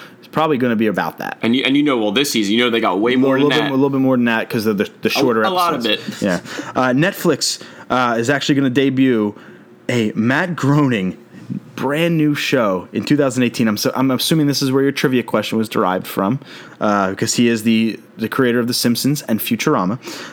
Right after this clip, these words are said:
Speaker 1: Uh, but in two thousand eighteen, it will star the misadventures of a hard-drinking princess with her demon and elf companions. What the hell?
Speaker 2: I mean, it, it's another animated show by Matt Groening.
Speaker 1: I'm hyped.
Speaker 2: No, I, I'm hyped too, but
Speaker 1: Uh-oh.
Speaker 2: I just, I just, I just
Speaker 1: Wish it
Speaker 2: miss
Speaker 1: was
Speaker 2: Fu-, I just
Speaker 1: Futurama.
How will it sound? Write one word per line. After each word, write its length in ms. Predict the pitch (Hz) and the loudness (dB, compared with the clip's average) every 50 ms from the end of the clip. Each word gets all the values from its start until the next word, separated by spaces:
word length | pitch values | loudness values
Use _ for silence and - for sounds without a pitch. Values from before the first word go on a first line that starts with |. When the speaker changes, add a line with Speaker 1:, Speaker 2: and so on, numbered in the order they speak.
| - - - | -14 -6 -2
Speaker 1:
Uh, 140 | 104 104 101 | -2 0 0
but 120 | 117 113 | 0 0
in 60 | 110 101 | -2 0
two 140 | - 170 | 0 0
thousand 240 | 165 165 160 156 160 | 0 2 2 2 0
eighteen, 260 | 147 139 - 151 135 | 0 0 0 0 2
it 40 | 127 | 2
will 120 | 120 117 113 | 2 0 -2
star 260 | - - 156 143 135 | 0 0 0 0 2
the 80 | 127 | 2
misadventures 640 | 113 123 165 180 - 214 175 147 151 151 - 156 127 131 | 2 2 2 2 0 0 0 0 0 0 0 0 0 2
of 80 | 107 104 | 2 2
a 80 | 101 | 0
hard-drinking 720 | - - - 180 208 220 185 139 151 175 185 - 180 170 151 | 0 0 0 2 2 2 0 2 2 2 2 2 0 0 0
princess 480 | - - 151 143 - - 147 147 - - | 0 0 0 0 0 0 0 0 0 -2
with 120 | 120 - | -2 0
her 120 | - 117 | 0 -2
demon 400 | 107 95 120 139 160 175 180 180 | 0 2 2 2 4 4 4 2
and 160 | 156 127 120 123 | 2 2 0 2
elf 260 | 127 139 147 143 - | 0 0 0 -2 -4
companions. 800 | - 117 104 - - 147 185 208 175 123 98 90 - - - - - - - - - - - - - | -4 -4 -4 -2 -2 0 2 2 2 0 0 -2 -4 -8 -12 -12 -16 -18 -16 -16 -16 -18 -16 -6 -2
What 280 | - 156 202 247 247 - | 0 2 2 0 0 -4
the 480 | 139 120 107 117 110 104 101 101 104 | -4 -2 0 0 2 2 2 2 2
hell? 320 | 110 - - 135 170 196 190 | 0 0 0 0 2 2 2
Speaker 2:
I 40 | |
mean, 140 | 160 170 170 - | 0 0 -2 -2
it, 360 | - 196 208 220 185 135 143 | -2 0 0 0 0 0 0
it's 120 | 143 139 - | 0 0 0
another 260 | 165 180 185 226 202 | 0 0 0 0 0
animated 460 | 170 175 175 170 165 156 160 180 175 | 0 0 0 0 0 0 0 0 -2
show 240 | - - 139 143 - | -2 0 0 0 0
by 240 | 131 131 135 139 131 - - | 0 0 0 -2 -4 -6 -4
Matt 180 | - 127 143 - | -2 -2 -2 0
Groening. 420 | - 131 120 113 110 120 147 165 - - - | 0 0 2 2 0 0 -2 -4 -6 -4 -2
Speaker 1:
I'm 160 | - 220 208 | 0 0 2
hyped. 440 | 156 220 311 349 - - - - - | 2 2 0 0 -2 -4 -6 -4 0
Speaker 2:
No, 120 | 226 - | 0 2
I, 120 | - - - - | 2 0 0 0
I'm 100 | 190 214 208 | 0 0 0
hyped 200 | 240 247 196 - | 0 -2 -2 -2
too, 220 | - 214 214 202 | -2 -2 -2 -2
but 380 | 202 - - 233 240 226 202 - - | -4 -4 -2 -2 -2 -2 -2 -4 -4
Speaker 1:
Uh-oh. 160 | - 131 - | -4 -2 -2
Speaker 2:
I 80 | - 190 | -2 -4
just, 180 | 208 190 165 - | -4 -4 -4 -4
I 140 | - - 190 | -6 -4 -4
just, 300 | 190 180 160 - - - | -4 -4 -4 -6 -8 -6
I 140 | - 185 190 | -6 -4 -2
just 80 | 151 123 | 0 0
Speaker 1:
Wish 100 | 110 110 | 0 0
it 40 | |
Speaker 2:
miss 60 | 110 104 | 0 0
Speaker 1:
was 60 | 101 - | 0 0
Speaker 2:
Fu-, 120 | - - | 0 0
I 60 | 151 175 | 2 0
just 140 | 165 - | 0 0
Speaker 1:
Futurama. 40 | - | 0